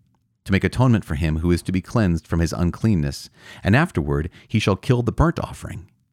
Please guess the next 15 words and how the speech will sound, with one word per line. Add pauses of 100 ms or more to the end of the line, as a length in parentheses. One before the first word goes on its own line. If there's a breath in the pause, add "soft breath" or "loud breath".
(300)
And
the
priest
shall
offer
the
burnt
offering
and
the
cereal
offering
on
the
altar.